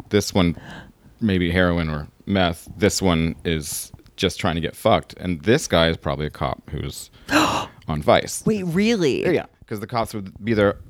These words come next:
Speaker 1: constantly. They'd, they'd use, uh, you know, C Is or use informants to find ways to get,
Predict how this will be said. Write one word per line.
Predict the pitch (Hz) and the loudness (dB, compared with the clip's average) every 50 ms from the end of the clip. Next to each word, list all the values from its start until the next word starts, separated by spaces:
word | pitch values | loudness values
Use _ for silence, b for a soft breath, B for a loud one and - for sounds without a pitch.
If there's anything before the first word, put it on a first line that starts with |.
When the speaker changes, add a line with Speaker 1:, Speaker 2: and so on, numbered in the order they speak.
| - - - - | -20 -20 -20 -8
Speaker 1:
constantly. | - - 131 147 151 - 110 98 95 92 | 0 2 2 2 2 2 0 2 4 4
They'd, | 95 95 92 82 76 | 6 4 4 4 4
they'd | 101 98 85 80 | 2 2 2 2
use, | 95 101 104 98 87 - | 2 2 2 2 0 -2
uh, | 71 85 87 85 85 80 80 82 | 0 0 2 2 2 2 2 0
you | 90 | 0
know, | 85 80 78 80 | 0 -2 -2 -4
C | - - 104 95 | -4 -2 0 2
Is | 85 87 90 90 87 85 85 | 4 6 6 4 4 2 0
or | |
use | 82 82 85 85 | -2 -2 -2 -2
informants | 85 85 82 - 92 95 92 87 78 - | -2 -4 -2 -2 0 0 0 -2 -4 -6
to | - 82 | -10 -12
find | 78 - 80 80 80 80 73 - | -8 -6 -4 -2 -2 -2 -4 -4
ways | - 78 76 73 - | -6 -6 -6 -6 -6
to | - 80 | -8 -4
get, | - - - _ | -2 -4 -4 _